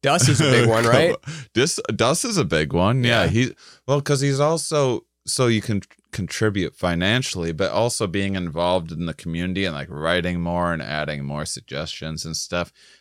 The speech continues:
Speaker 2: That's the way we're gonna talk about you more.
Speaker 1: Meg!
Speaker 2: Um,
Speaker 1: Or Megan.
Speaker 2: <laughs>
Speaker 1: I forget which people go by, like, if your name is Meg or Megan or Jen or Jennifer or Jess or Jessica,
Speaker 2: Yeah, and it's,
Speaker 1: I, I
Speaker 2: and
Speaker 1: don't, I don't know which one you're using.
Speaker 2: it's,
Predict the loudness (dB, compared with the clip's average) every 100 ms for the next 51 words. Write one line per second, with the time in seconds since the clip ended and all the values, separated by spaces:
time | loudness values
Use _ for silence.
0 | -12 -10 -6 -2 -2 -2 -4 -8 -8 -6
1 | -6 -6 -8 -8 -8 -6 -4 -2 -4 _
2 | -2 2 2 2 4 4 6 4 2 -6
3 | -14 _ _ _ _ -4 2 4 4 4
4 | 2 4 4 2 0 _ -2 0 2 2
5 | 0 0 0 0 0 2 2 2 2 2
6 | 2 2 2 2 -2 0 4 4 4 2
7 | 2 2 2 2 2 2 2 2 2 0
8 | 0 2 2 0 0 0 2 2 2 0
9 | 0 0 2 4 4 4 4 0 -4 -2
10 | 0 2 2 0 2 2 2 -2 -8 _
11 | -8 -2 0 0 0 0 2 2 2 2
12 | 2 -2 -4 _ _ _ _ -4 -4